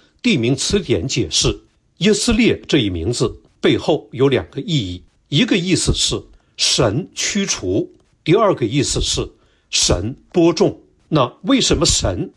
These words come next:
要给先知何西阿和他妻子歌灭所生的第一个儿子起名为耶斯列呢？第四节后面的话就有解释，因为在过片时，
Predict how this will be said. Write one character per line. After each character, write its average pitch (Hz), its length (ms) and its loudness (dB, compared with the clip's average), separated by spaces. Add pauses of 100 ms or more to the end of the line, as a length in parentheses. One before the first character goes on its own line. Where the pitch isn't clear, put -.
(160)
要 180 140 2
给 95 160 -4
先 165 260 0
知 170 120 -2
何 139 180 -4
西 - 160 0
阿 156 200 0 (240)
和 - 200 -4
他 123 140 -2
妻 - 260 0
子 - 160 -6
歌 180 220 4
灭 185 260 -2 (260)
所 - 240 -4
生 151 200 0
的 131 80 -2
第 175 160 0
一 170 60 0
个 180 100 2
儿 98 260 -2
子 - 240 -2 (260)
起 - 280 2
名 104 200 0
为 98 320 -4
耶 175 140 4
斯 202 140 2
列 214 180 2
呢？ 98 180 -4 (300)
第 156 140 2
四 165 200 2
节 101 320 -6
后 - 240 0
面 120 160 0
的 87 80 -6
话 92 280 -2 (280)
就 151 160 4
有 117 120 6
解 104 240 -2
释， - 300 -2 (420)
因 214 240 2
为 113 200 2
在 - 260 0
过 139 180 2
片 151 200 0
时， - 380 -4